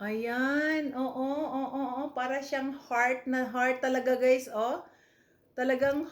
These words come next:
heart siya, oh. Mm, mm, mm, mm. <laughs> Di ba?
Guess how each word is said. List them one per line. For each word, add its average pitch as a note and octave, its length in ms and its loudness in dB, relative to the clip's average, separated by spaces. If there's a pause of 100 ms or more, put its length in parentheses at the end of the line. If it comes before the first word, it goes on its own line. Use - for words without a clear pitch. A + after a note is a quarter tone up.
heart C4 400 2
siya, C4+ 320 -2
oh. B3 400 0
Mm, C#4 320 -4
mm, D#4 360 -8 (120)
mm, C4+ 300 -6 (260)
mm. C4+ 160 -2 (520)
<laughs> G#4+ 520 0
Di A4 160 4
ba? D4 240 0